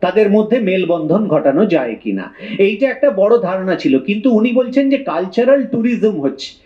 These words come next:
অর্থাৎ নি-, একটা জায়গায় নিয়ে গিয়ে সেই ধরনের হয়তো পালাগান পরিবেশনের মাধ্যমে, পালাগান পরিবেশনার চেয়েও এখানে ট্যুরিজমের ব্যাপারটা বেশি গুরুত্বপূর্ণ হয়ে যাচ্ছে।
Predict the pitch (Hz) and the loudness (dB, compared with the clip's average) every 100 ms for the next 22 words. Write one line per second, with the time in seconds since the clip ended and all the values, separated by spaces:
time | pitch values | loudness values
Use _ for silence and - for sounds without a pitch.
0 | - - 156 - 285 285 214 277 - - | -20 -4 -2 0 0 0 0 -4 -8 -20
1 | _ 147 143 180 156 170 233 208 247 254 | _ 2 4 6 4 2 2 2 2 2
2 | 262 208 233 262 185 160 151 220 277 - | 2 2 2 2 2 2 2 2 0 -6
3 | - - 185 226 180 185 220 247 226 226 | -8 0 2 2 2 2 2 2 4 2
4 | - 156 170 185 214 220 214 202 202 208 | 2 0 0 2 0 0 0 0 4 2
5 | 220 226 233 202 196 180 208 156 214 226 | 2 2 0 -2 -2 -2 -2 -2 -2 -6
6 | - _ 147 156 190 220 226 - 202 208 | -14 _ -2 0 2 2 2 2 2 2
7 | 208 233 254 254 - 262 226 226 202 208 | 2 2 0 -2 0 2 2 2 0 -2
8 | 220 269 - 208 226 240 196 262 269 240 | 0 0 0 0 0 0 0 2 2 2
9 | 233 - - 180 175 170 135 127 143 - | 2 2 2 -2 -2 -4 -2 -2 -2 -2
10 | 110 113 101 - - - - - | -4 -6 -8 -10 -12 -18 -20 -20